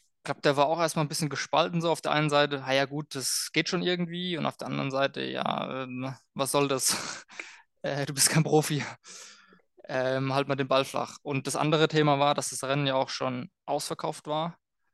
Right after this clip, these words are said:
ähm, weil, ähm, der Ironman in Kalifornien ja letztes Jahr eigentlich hätte, ähm, sein Revival feiern sollen, aber wurde dann kurzfristig, ähm, aufgrund eines Sturmes abgesagt.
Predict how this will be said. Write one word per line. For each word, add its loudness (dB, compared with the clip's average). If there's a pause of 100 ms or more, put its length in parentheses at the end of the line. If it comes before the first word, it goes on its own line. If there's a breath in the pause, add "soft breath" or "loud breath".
(500)
ähm, 2
weil, 2
ähm, -2
der -4
Ironman -2
in -6
Kalifornien -4
ja -2
letztes -6
Jahr 0
eigentlich -8
hätte, -4 (120)
ähm, -8
sein -2
Revival 0
feiern 0
sollen, 2
aber -2
wurde -4
dann -2 (120)
kurzfristig, -6 (140)
ähm, -2
aufgrund -6
eines -4
Sturmes -6
abgesagt. -4